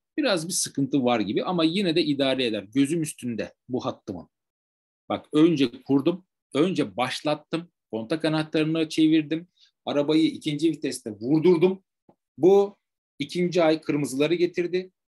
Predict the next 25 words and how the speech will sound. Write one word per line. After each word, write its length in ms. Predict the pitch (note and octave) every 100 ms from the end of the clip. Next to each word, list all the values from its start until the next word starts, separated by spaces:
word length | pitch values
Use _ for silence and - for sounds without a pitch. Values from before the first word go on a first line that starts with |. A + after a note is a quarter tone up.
| _ A2
Daha 240 | B2 F3+
sonra 480 | G3 D#3 C#3+ - - -
koyu 200 | D3 F#3+
mavi 420 | F3 D#3+ D3+ C#3+
ve 120 | C#3
kırmızılar 560 | - D3 C#3+ D3+ G3 F#3+
açık 280 | C#3+ D3+ F3
mavileri 480 | D3+ C#3+ C#3 C#3 B2+
getirdi 380 | A2+ - G2+ G2+
üçüncü 500 | A#2+ - C3 A#2 A#2+
ayda 300 | F2+ D2+ - _
toplamda. 560 | A2+ G#2 F#2+ D#2 D2+ - _ C#3+
Biraz 380 | A#3+ G#3 F#3
bir 40 | F3+
sıkıntı 500 | - D#3+ D3+ D3+ B2+
var 140 | A#2
gibi 360 | A2 C3+ G#3+ - _ _
ama 300 | D3+ F3+ C#3
benim 340 | C#3 F#3 F3+ -
özellikle 640 | D#3 C#3+ E3+ G3 G#3 C#3+ -
önceliğim 580 | F3 F3+ D#3+ D#3+ F#3 F3+
şu 220 | - F#3
en 180 | F3+ F#3
zayıf 420 | C#3 B2 D#3+ F3
olan 260 | D#3 E3+